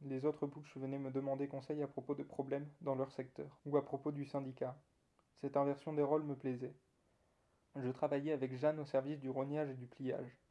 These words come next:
Des machines géantes pliaient des énormes tas de papier qui étaient ensuite rognés au format de page. Celles-ci étaient chargées en tas sur des palettes, à côté de l'assembleuse. Des femmes faisaient des allers-retours en courant pour alimenter l'assembleuse en nouvelles feuilles. Puis,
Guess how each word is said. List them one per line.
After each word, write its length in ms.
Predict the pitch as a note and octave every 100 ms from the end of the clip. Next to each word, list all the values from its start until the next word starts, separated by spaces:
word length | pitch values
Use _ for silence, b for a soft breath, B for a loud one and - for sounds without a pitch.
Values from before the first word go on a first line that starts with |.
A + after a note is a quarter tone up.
| b b b b b -
Des 140 | C#3+
machines 340 | C3 C#3+ D#3+ D3+
géantes 340 | C3+ C#3+ D3
pliaient 280 | - C#3+ D3+
des 220 | C#3+ B2+
énormes 340 | C3+ C#3+ D3+ C3
tas 140 | D3
de 60 | C#3+
papier 320 | C#3 C#3 D3+
qui 120 | -
étaient 160 | C3 C3+
ensuite 320 | C3 C3 -
rognés 320 | - C#3+ D3+
au 80 | D3+
format 320 | D3 C#3+ D3
de 100 | D3
page. 320 | C3 C3+ B2+ B2 - _ b b b b b b _
Celles-ci 380 | C#3+ C3+ - D3
étaient 180 | C#3
chargées 320 | C3+ D3 C#3+ D3+
en 120 | C#3
tas 160 | D3+
sur 180 | D3+ C#3+
des 80 | C3
palettes, 420 | B2+ B2+ A#2+ - _ -
à 140 | C3+
côté 260 | C3 C#3+ D3
de 100 | C3+
l'assembleuse. 600 | C3 C3+ C3+ B2+ B2 - - _ b b b b b b -
Des 180 | C#3+ C3+
femmes 260 | E3 D#3+ -
faisaient 220 | C#3+ D3
des 180 | C#3 C3
allers-retours 500 | C3+ D3 C#3 - D3
en 80 | C3
courant 300 | C3+ C3 C3 B B B -
pour 120 | C3+
alimenter 460 | C3+ D3 C#3 C#3 D#3
l'assembleuse 560 | C3+ C#3 C3+ D3 D3
en 80 | C3
nouvelles 300 | C3+ C#3 B2+
feuilles. 340 | - B2 A#2+ B2+ _ _ _ _ _ _ _ _ _
Puis, 300 | - C#3+ E3